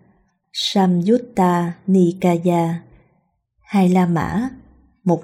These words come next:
trăm lẻ năm đến một trăm lẻ bảy. Dịch Anh, R A S. L mười chín, tôn kính Pháp. Ở đây, Đức Phật thấy rằng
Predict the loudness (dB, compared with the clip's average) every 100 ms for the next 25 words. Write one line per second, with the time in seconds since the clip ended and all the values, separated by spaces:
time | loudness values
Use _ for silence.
0 | 0 0 2 2 0 0 0 0 -2 -4
1 | 0 0 0 -4 -4 -4 -2 0 0 -2
2 | -2 -4 -6 -8 -16 _ _ _ _ _
3 | _ _ _ 0 0 0 -6 _ -2 0
4 | 2 0 -6 _ _ -8 2 4 4 2
5 | 0 0 2 0 -2 -4 -4 -12 _ _
6 | _ -20 -20 -20 _ _ _ _ _ _
7 | _ _ _ _ _ _ _ _ 0 2
8 | 2 2 0 -2 0 0 2 2 2 0
9 | -4 -12 _ _ _ _ _ 2 4 4
10 | 2 0 0 0 -4 -4 -2 -2 -6 _
11 | _ _ _ _ _ _ _ _ _ _
12 | _ _ _ _ _ 0 2 2 2 2
13 | 0 -2 -8 -20 _ _ 0 0 2 0
14 | 2 -4 -2 0 0 -2 -6